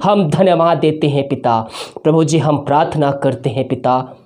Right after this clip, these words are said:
जो भाई बहन पिता बीमार पड़े हैं प्रभु जी, हाँ पिता वो दवाई खा के थक चुके हैं पिता,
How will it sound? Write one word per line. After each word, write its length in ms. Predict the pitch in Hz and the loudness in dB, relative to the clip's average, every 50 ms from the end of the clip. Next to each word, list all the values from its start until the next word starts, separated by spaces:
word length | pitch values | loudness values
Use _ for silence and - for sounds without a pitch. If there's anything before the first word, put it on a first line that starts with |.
| _ _ _ _ _ _ _ _ _ _ _ - | _ _ _ _ _ _ _ _ _ _ _ -8
जो 180 | 113 120 151 156 | -4 0 0 0
भाई 320 | 127 - 123 143 135 139 131 | 0 0 0 0 0 0 0
बहन 260 | 135 127 135 131 120 | -2 -2 -2 -2 -2
पिता 220 | 143 131 - 135 | -2 -2 -2 0
बीमार 360 | 127 127 120 117 117 127 123 - - | 0 0 0 0 0 0 -2 -2 -2
पड़े 140 | - 127 117 | -2 -2 -2
हैं 160 | 110 117 120 | -2 -4 -6
प्रभु 200 | - 117 104 113 | -6 -6 -6 -6
जी, 280 | 113 - - 110 78 - - - - - - - - - - | -8 -8 -10 -12 -12 -12 -16 -20 -20 -20 -16 -16 -14 -8 -2
हाँ 140 | 156 175 202 | -2 0 0
पिता 300 | 190 208 - - 220 202 | 2 0 0 2 2 2
वो 60 | 208 | 4
दवाई 300 | 156 190 190 190 208 226 226 | 4 4 4 4 2 2 0
खा 200 | - - 220 214 | 0 0 0 2
के 160 | 214 240 214 214 | 2 2 2 2
थक 220 | - - 233 233 233 | 0 0 0 0 0
चुके 260 | - 240 - 233 226 | 0 0 0 2 2
हैं 180 | 190 202 190 170 | 2 0 0 0
पिता, 240 | 180 180 180 143 | 0 0 2 2